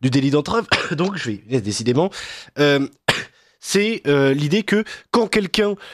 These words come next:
euh, eh bien, est sur le point de suicider, on a un devoir, euh, donc je sais plus quel est le terme juridique exact, il m'échappe, euh, sur le moment, mais on a un devoir de l'empêcher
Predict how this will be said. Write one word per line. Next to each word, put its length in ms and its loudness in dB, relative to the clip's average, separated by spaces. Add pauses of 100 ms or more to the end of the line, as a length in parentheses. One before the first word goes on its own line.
(200)
euh, 420 4
eh 120 0
bien, 160 2
est 80 2
sur 100 -2
le 80 0
point 200 0
de 100 0
suicider, 340 0
on 100 0
a 100 2
un 60 2
devoir, 680 2
euh, 60 2
donc 240 -4
je 140 0
sais 120 0
plus 120 -4
quel 120 2
est 40 2
le 60 -2
terme 240 0
juridique 400 0
exact, 340 0
il 60 -6
m'échappe, 320 0
euh, 100 2
sur 140 -2
le 20 2
moment, 180 4
mais 160 2 (220)
on 80 2
a 60 4
un 80 2
devoir 480 2
de 80 2
l'empêcher 500 2